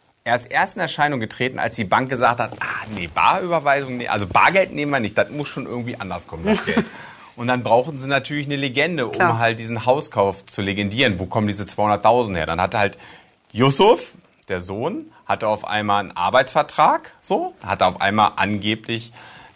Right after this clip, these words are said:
Speaker 1: äh, legales Geld verdient jeden Monat. Und dann hat er Darlehen bekommen, unter anderem aus der Türkei hunderttausend, dann in Be-, von Berliner Leuten noch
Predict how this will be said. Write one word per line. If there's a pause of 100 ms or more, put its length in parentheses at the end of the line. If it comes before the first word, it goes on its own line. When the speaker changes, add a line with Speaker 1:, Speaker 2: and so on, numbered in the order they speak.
Speaker 1:
äh,
legales
Geld
verdient
jeden
Monat. (300)
Und
dann
hat
er
Darlehen
bekommen,
unter
anderem
aus
der
Türkei
hunderttausend,
dann
in
Be-,
von
Berliner
Leuten
noch